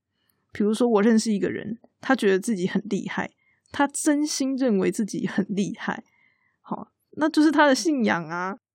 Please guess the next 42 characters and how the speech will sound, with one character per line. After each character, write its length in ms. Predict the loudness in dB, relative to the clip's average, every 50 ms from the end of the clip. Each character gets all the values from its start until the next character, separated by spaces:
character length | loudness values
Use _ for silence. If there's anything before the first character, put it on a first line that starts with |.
| _ _ _ _ _
然 140 | 0 0 2
后 140 | 2 2 0
呢， 200 | 2 0 -2 -2
因 140 | -2 -2 -2
为 80 | -2
他 180 | -2 0 -2 0
觉 140 | 0 2 2
得 100 | 2 2
自 140 | 0 -2
己 100 | 0 0
很 200 | 0 0 -2 -4
厉 180 | -4 -4 -2 -2
害， 260 | -2 -2 -4 -4 -6
所 160 | -8 -2 -2
以 60 | 0 2
呢， 160 | 2 0 0
他 160 | -2 -4 -2
就 140 | 2 2 2
很 260 | 2 2 -4 -4 -4
容 220 | -6 -8 -6 -6
易 100 | -4 -4
去 160 | -4 -4 -4 -4
歧 260 | -4 -6 -6 -6 -8
视 280 | -8 -8 -4 -4 -4
别 320 | -4 -4 _ -8 -6 -4 -4
人， 280 | -4 -4 -4 -6 -10 _ _ _ -20 -20 -20 -20 -20 _
很 180 | 0 0 2 2
容 160 | 2 0 0
易 80 | 0 -2
去 180 | -2 -4 -8 -8
歧 260 | -8 -4 -2 -2 -2
视 180 | -2 -2 -2 0
那 140 | 2 2 0
些 320 | -2 -2 -4 -4 -4 -6 _ _
他 140 | -6 -6 -4
觉 140 | -2 -2 -2
得 80 | -4
不 180 | -6 -6 -6 -4
厉 160 | -4 -2 -4
害 240 | -4 -2 -4 -4 -2
的 100 | -4 -6
人。 200 | -8 -10 -14